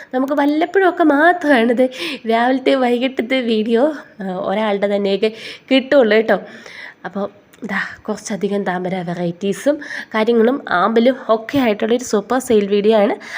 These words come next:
അപ്പോൾ വീഡിയോയിലേക്ക് പോകുന്നതിന് മുമ്പ് ആരെങ്കിലും ചാനൽ ആദ്യമായിട്ടാണ് കാണുന്നതെങ്കിൽ ഒന്ന് സബ്സ്ക്രൈബ് ചെയ്ത് ഒന്ന് സപ്പോർട്ടാക്കി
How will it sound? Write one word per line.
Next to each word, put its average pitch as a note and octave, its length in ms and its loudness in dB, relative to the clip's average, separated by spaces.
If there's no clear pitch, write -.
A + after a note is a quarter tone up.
അപ്പോൾ D4+ 220 2
വീഡിയോയിലേക്ക് C#4+ 480 2
പോകുന്നതിന് C4 460 4
മുമ്പ് C4 160 2
ആരെങ്കിലും G3+ 360 2
ചാനൽ C4 360 2
ആദ്യമായിട്ടാണ് C4 580 0
കാണുന്നതെങ്കിൽ G3+ 540 2
ഒന്ന് F#3+ 240 2
സബ്സ്ക്രൈബ് B3 600 -2
ചെയ്ത് B3+ 180 2
ഒന്ന് D#4+ 280 2
സപ്പോർട്ടാക്കി F#3+ 680 -2